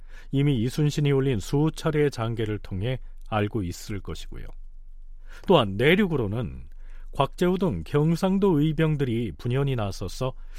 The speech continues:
일본군의 호남 진출을 차단했기 때문이란 정도는 김성일의 장계를 통해서 이미 다 알고 있을 텐데 말이죠.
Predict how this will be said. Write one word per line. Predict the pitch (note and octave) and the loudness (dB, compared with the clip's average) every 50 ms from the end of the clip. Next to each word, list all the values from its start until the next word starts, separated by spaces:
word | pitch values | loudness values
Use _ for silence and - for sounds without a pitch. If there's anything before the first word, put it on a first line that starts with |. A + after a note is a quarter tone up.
| - - - | -12 -8 -2
일본군의 | - B2 C3 C3+ D3 C#3+ C#3 D3 D3 B2 | 0 2 2 4 2 2 2 2 2 0
호남 | - - D#3+ D#3+ D#3 D3 | -2 0 0 2 2 2
진출을 | D3 C3+ C#3 C#3 - - D3+ C#3+ | 2 0 -2 -2 -2 0 -2 -2
차단했기 | B2 - - C3 C3+ C3+ C#3 C3+ C3+ - - C3+ | -2 -2 -4 -2 0 0 0 0 -2 -2 -4 -6
때문이란 | - - B2+ B2 B2 B2 A#2+ A#2 A#2+ A#2+ A2+ | -4 -4 -2 -2 -2 -2 -2 -2 -2 -2 0
정도는 | A2+ A2+ A#2 A2 B2 D3+ G3+ G3+ D#3 E2+ C2+ B1+ - - - - - - - - - - | -2 -2 -2 0 0 0 0 0 0 -2 -4 -8 -12 -14 -16 -16 -14 -14 -12 -12 -10 -6
김성일의 | - - C3+ C#3 D3+ D#3+ - - F#3+ G3 G3 F#3 F#3+ F3+ | -2 2 2 4 4 4 2 2 2 2 4 4 2 2
장계를 | - C#3+ C3 C3 B2+ C3 A#2+ B2 A#2 | 0 0 -2 0 0 0 0 -2 -2
통해서 | - - A2 F2 E2 D#2 - - C#2+ C#2+ - - - - - - - - | -4 -4 -4 -2 -2 -4 -4 -6 -6 -6 -6 -6 -8 -8 -8 -10 -8 -8
이미 | - G#2 F2 D#2+ D2+ | -6 -4 -4 -4 -4
다 | - D#2+ D#2 D#2 D#2 | -6 -6 -8 -6 -6
알고 | F#2 G#2+ A#2 - E2+ | -6 -6 -6 -4 -6
있을 | E2 - - - C3+ | -6 -6 -4 -4 -4
텐데 | - - - B2 A2+ - A#2+ A2+ G#2 - - - | -4 -4 -4 -4 -4 -2 -4 -4 -4 -6 -8 -6
말이죠. | - F#2+ E2 C#2+ - - - - - | -4 -4 -4 -4 -6 -8 -14 -14 -14